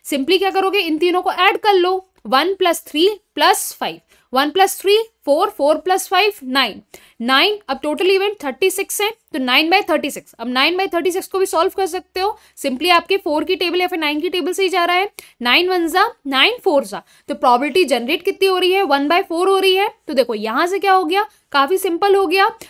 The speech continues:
वरना क्या करते आप बड़ा बड़ा सा पूरा चार्ट बनाते, उसके बाद एक एक को छांटते, फिर मल्टीपल ढूंढते, तो समय जाता। इससे बेटर एक बार समझा, अब मुझे लगता है कि आपको हमेशा के लिए ये चीज़ याद रहेगी। क्लियर? अब हम नेक्स्ट क्वेश्चन पे जंप करते हैं।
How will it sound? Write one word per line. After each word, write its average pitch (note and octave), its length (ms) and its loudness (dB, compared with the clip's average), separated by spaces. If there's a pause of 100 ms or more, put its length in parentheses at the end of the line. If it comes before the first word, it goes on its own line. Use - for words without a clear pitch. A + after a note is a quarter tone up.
(100)
वरना C#4 260 2
क्या F#4 160 0
करते F#4 300 0
आप F4+ 140 4
बड़ा C#4 240 4
बड़ा E4 200 2
सा F4 120 -4
पूरा E4+ 280 0
चार्ट C4+ 320 0
बनाते, E4 500 -2 (160)
उसके A#3+ 280 -4
बाद E4+ 200 2
एक E4 140 -6
एक E4 160 -6
को E4 80 -8
छांटते, C4 580 -4 (260)
फिर B3+ 140 0
मल्टीपल D#4 460 0
ढूंढते, F4 460 0 (240)
तो E4 80 -6
समय D#4+ 340 0
जाता। G3+ 420 -6 (260)
इससे F4+ 280 -2
बेटर F#4 420 2 (280)
एक B3+ 220 2
बार E4+ 140 4
समझा, D#4 440 0 (200)
अब D4 140 2
मुझे D#4+ 240 0
लगता F4 300 -2
है F4 120 2
कि F4 80 -4
आपको E4+ 260 -2
हमेशा C#4+ 320 -4
के D#4+ 100 -6
लिए E4+ 100 0
ये F4 160 0
चीज़ F4 300 2
याद A3+ 180 0
रहेगी। A3 400 -8 (240)
क्लियर? F#4 320 0 (280)
अब C4+ 80 4
हम E4 100 4
नेक्स्ट E4 240 0
क्वेश्चन F#4 280 -2
पे F#4+ 80 0
जंप E4+ 260 0
करते G4 280 -2
हैं। G#4 140 -2